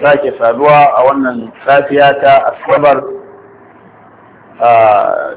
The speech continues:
tara ga watan goma ko? Ga watan Safar. Goma ne? Amar, yau goma, eh.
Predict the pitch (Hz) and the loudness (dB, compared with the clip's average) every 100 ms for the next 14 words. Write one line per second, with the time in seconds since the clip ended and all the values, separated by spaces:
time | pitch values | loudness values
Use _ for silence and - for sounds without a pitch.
0 | - - 151 147 139 135 - - - - | -6 0 2 4 4 2 -2 -12 -16 -20
1 | - - - _ _ _ 120 117 131 143 | -20 -20 -20 _ _ _ -6 0 2 2
2 | 143 127 117 107 101 - - 113 160 151 | 0 -2 -2 -10 -14 -20 -12 -2 0 0
3 | 135 175 180 - - 127 143 143 139 123 | -4 -6 -8 -16 -6 -2 0 0 -2 -4
4 | 120 147 143 117 - - - _ _ _ | -2 -2 0 -2 -4 -16 -20 _ _ _
5 | _ _ - 147 147 139 131 - - - | _ _ -8 -6 -6 -6 -6 -8 -12 -16
6 | _ _ _ _ - _ _ - _ - | _ _ _ _ -20 _ _ -20 _ -20
7 | - - _ _ - - 151 131 - - | -20 -20 _ _ -20 -10 -6 -4 -6 -14
8 | - _ - - - - - 151 147 139 | -18 _ -20 -20 -20 -20 -10 -4 -2 -2
9 | 139 - 117 120 | -4 -6 -6 -4